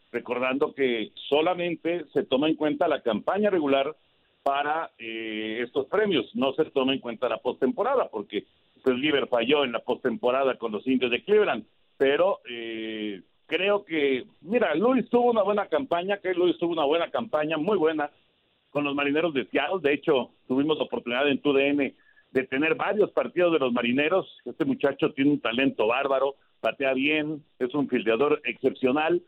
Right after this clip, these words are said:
pero yo creo que lo de Luis Robert era, era, eh, pues, eh, marcado, ¿no? Como, como el, el número uno de los novatos de la Liga Americana. En fin,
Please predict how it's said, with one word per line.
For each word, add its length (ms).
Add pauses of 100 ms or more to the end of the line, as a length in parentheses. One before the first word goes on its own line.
(440)
pero 500
yo 160
creo 180
que 120
lo 100
de 100
Luis 160
Robert 320 (200)
era, 420
era, 560
eh, 360
pues, 180 (100)
eh, 240
marcado, 680
¿no? 180
Como, 400 (320)
como 560
el, 300
el 120
número 240
uno 340
de 80
los 100
novatos 440
de 80
la 100
Liga 260
Americana. 500
En 100
fin, 240